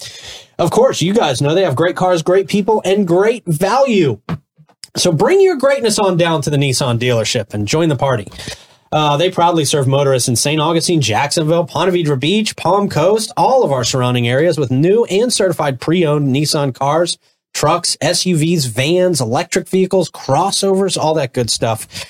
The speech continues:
They are ready to send you home in your dream car today.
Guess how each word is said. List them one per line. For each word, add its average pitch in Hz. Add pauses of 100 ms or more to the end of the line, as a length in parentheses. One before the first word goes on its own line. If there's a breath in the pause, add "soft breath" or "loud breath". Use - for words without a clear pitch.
(180 loud breath)
They 143
are 139
ready 139
to 127
send 147
you 143
home 139
in 123
your 127
dream 123
car 110 (140)
today. 113